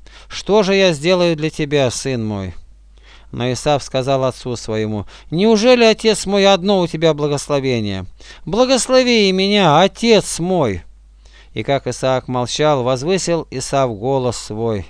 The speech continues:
и заплакал. И отвечал Исаак, отец его, и сказал ему: "Вот, от тука земли будет обитание твое, и от росы небесной свыше. И ты будешь жить мечом твоим,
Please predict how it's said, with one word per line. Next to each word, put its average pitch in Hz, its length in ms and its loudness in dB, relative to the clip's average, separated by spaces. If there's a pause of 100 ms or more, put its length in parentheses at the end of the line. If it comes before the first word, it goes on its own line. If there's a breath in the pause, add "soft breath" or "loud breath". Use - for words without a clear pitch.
и - 100 -14
заплакал. 104 720 -6 (600 loud breath)
И 127 40 -4
отвечал 147 600 0
Исаак, 139 400 -2
отец 123 420 -4
его, 117 200 -4
и 117 40 -4
сказал 113 520 -4
ему: 110 200 -4
"Вот, 135 380 -2 (500 loud breath)
от 139 260 0
тука 196 340 0
земли 170 520 0
будет 143 380 -2
обитание 131 680 -2
твое, 110 540 -4 (400 loud breath)
и 123 80 -4
от 143 220 2
росы 175 380 0
небесной 160 680 0
свыше. 113 640 -6 (540 loud breath)
И 135 120 -2
ты 165 520 0
будешь 170 540 0
жить 160 340 -4
мечом 156 640 -2
твоим, 110 600 -4